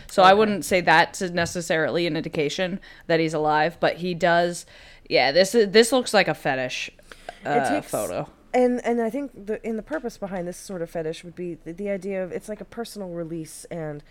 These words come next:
Speaker 2: you have to focus, and you have to bring your mind and teleport to an entirely different place. There's, your brain reacts to this kind of pain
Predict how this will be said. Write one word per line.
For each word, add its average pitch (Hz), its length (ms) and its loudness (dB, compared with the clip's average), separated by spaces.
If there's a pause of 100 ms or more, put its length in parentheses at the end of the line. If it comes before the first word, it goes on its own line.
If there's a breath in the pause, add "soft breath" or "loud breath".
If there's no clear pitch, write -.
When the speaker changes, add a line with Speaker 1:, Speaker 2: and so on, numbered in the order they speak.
(600 soft breath)
Speaker 2:
you 190 140 -8
have 202 240 -10
to 208 100 -14
focus, 180 720 -8
and 170 180 -8
you 170 60 -10
have 180 160 -8
to 185 60 -12
bring 180 260 -6
your 170 120 -6
mind 160 340 -6
and 160 140 -10
teleport 160 500 -8
to 180 140 -10
an 156 80 -6
entirely 151 380 -6
different 147 220 -14
place. 151 160 -12
There's, 175 160 -10 (260 soft breath)
your 202 140 -2
brain 208 480 0
reacts 180 600 -2
to 180 80 -8
this 165 160 -8
kind 160 320 -6
of 151 180 -10
pain 156 440 -6